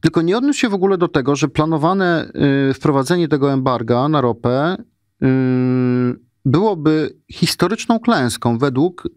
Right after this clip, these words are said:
Viktora Orbana, który napisał tak w liście do Komisji Europejskiej, do Ursuli von der Leyen: „Węgry i Słowacja mają mieć i tak w ogóle wyjątek,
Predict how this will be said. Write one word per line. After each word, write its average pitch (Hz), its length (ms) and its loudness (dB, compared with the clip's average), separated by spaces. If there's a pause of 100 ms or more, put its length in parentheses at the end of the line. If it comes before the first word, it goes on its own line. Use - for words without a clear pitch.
Viktora 127 520 -2
Orbana, 190 540 0 (180)
który 143 300 -2
napisał 156 440 -2
tak 127 340 -2
w 123 80 -2
liście 139 380 0 (400)
do 135 100 0
Komisji 139 360 0
Europejskiej, 117 760 0
do 117 260 0 (260)
Ursuli 127 420 -2
von 113 200 -4
der 113 120 -2
Leyen: 110 340 -2 (440)
„Węgry 170 280 0
i 156 40 0
Słowacja 160 380 0
mają 147 160 2
mieć 151 220 0
i 143 60 -4
tak 185 240 -2
w 147 40 2
ogóle 135 280 2
wyjątek, 117 720 0